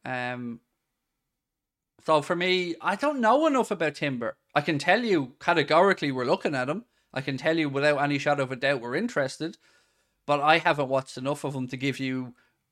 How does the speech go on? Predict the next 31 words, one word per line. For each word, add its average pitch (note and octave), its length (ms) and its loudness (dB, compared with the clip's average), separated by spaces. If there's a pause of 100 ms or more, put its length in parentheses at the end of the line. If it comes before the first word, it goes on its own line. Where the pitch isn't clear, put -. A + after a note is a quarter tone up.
(720)
a, B2 300 -2 (240)
a C3 60 -6
yes C#3 300 0
or C3+ 80 -4
no B2+ 300 -4
from B2+ 220 -6
my C3 200 0
perspective. D#3 680 -4 (160)
I C#3 80 -8
could F#3+ 160 0
lie C#3 300 2
to D#3+ 140 -4
you C#3+ 140 0
and C3 80 -4
go, C3 180 2
"Oh G#4+ 120 2
yeah, A4 180 -4
he's F4 100 -4
fucking G#4+ 240 -6
amazing." G#3 600 -6
<laughs> - 0 -
Oh, G#4+ 760 -6 (500)
but F3+ 80 -6
I B3+ 60 -6
haven't F#4 180 -4
watched D#3+ 260 0
that - 140 -6
much A#3 200 -6
of D#3 80 -4
him. A2+ 160 -12 (800)
But E3+ 380 2